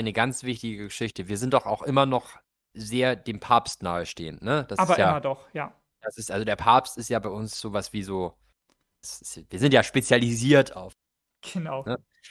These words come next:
Speaker 1: Der Papst hat ja einen neuen Amtskollegen seit letzten Sonntag.
Speaker 2: Ach echt? Ach so,
Speaker 1: Naja,
Speaker 2: ja. <laughs>
Speaker 1: Mod-, Mod-, Mojtaba, Mojtaba Khamenei ist ja
Speaker 2: Ein Amtskollege. Ja,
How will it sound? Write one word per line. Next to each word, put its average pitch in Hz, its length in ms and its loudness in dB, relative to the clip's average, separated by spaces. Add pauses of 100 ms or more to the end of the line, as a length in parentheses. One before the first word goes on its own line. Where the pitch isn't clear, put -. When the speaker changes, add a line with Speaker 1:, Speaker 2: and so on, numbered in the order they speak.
(160)
Speaker 1:
Der 120 140 4
Papst 147 420 2
hat 135 140 2
ja 135 100 4
einen 123 200 -2
neuen 123 260 0
Amtskollegen 87 720 -8
seit 98 280 -2
letzten 90 460 -10
Sonntag. 90 500 -6 (460)
Speaker 2:
Ach - 120 -16
echt? - 380 -16 (180)
Ach 180 80 -6
so, 330 220 4
Speaker 1:
Naja, 233 420 6
Speaker 2:
ja. - 60 -14
<laughs> 285 420 0
Speaker 1:
Mod-, - 300 -2
Mod-, - 260 -6
Mojtaba, 127 600 -4
Mojtaba 120 480 -2
Khamenei 143 580 -2 (340)
ist - 240 -2
ja 147 180 6
Speaker 2:
Ein 185 120 0
Amtskollege. 220 920 0 (240)
Ja, 180 280 -6